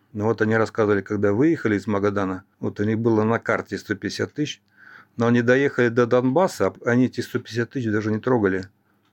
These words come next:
Их люди встречали, люди снабжали, заправляли машины, кормили, поили, ну, укладывали на ночлег. То есть люди тепло воспринимали,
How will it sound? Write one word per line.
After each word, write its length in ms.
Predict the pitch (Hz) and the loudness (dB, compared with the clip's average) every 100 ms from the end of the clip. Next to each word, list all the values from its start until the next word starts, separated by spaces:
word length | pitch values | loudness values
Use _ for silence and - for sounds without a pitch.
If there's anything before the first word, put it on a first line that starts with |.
| _ | _
Их 320 | 120 110 - - | -2 -2 -2 -8
люди 460 | - 117 131 123 104 | -2 2 2 2 0
встречали, 600 | - 107 101 143 139 117 | -2 -4 -2 0 2 2
люди 260 | 104 110 95 | 0 -2 -6
снабжали, 600 | - 104 95 117 127 101 | -8 -6 -2 -2 0 -2
заправляли 640 | 90 101 104 98 101 95 | -2 -2 0 0 0 0
машины, 640 | 95 92 - 131 123 110 98 _ | -2 -4 0 2 2 -2 -8 _
кормили, 640 | 95 90 95 123 117 101 - | -6 -2 0 2 0 -2 -4
поили, 580 | 92 101 120 113 104 98 _ - - - _ _ | -2 0 2 2 0 -4 _ -20 -20 -20 _ _
ну, 220 | 101 107 | -8 -8
укладывали 480 | 101 107 107 104 98 | -2 0 2 2 0
на 40 | |
ночлег. 560 | 98 98 87 113 127 127 | 0 -2 -4 0 0 0
То 120 | - | -4
есть 180 | 101 - | -6 -2
люди 260 | 127 147 117 | 0 0 -2
тепло 400 | - 104 123 143 | -8 -4 0 2
воспринимали, 760 | 113 - 113 113 117 113 90 | 0 -2 -2 0 2 0 -2